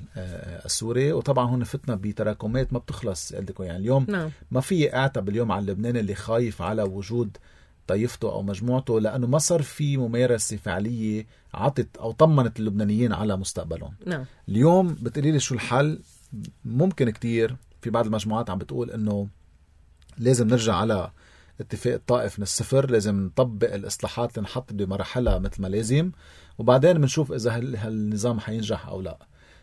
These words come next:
Speaker 1: آه، في ناس بتقول: "لا، خلينا نفصل بقى كل هالسيستم ونروح على فيدرالية وننفصل على بعضنا." كمان هون في عندهم،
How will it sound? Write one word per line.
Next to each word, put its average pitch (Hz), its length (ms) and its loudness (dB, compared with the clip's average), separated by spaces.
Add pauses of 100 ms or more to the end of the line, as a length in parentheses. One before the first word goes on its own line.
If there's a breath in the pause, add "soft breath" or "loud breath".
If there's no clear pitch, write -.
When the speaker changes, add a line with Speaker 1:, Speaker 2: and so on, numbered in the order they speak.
(180 soft breath)
Speaker 1:
آه، 107 80 2
في 139 120 2
ناس 151 140 4
بتقول: 147 320 4
"لا، 135 140 6
خلينا 135 300 2
نفصل 131 360 0
بقى 95 380 -4
كل 117 100 -6
هالسيستم 107 560 -4
ونروح 107 160 -2
على 101 120 -4
فيدرالية 101 580 -4
وننفصل 95 520 -6
على 85 180 -8
بعضنا." 98 460 0
كمان 110 420 0 (340 loud breath)
هون 113 180 -4
في 104 120 -4
عندهم، 101 340 0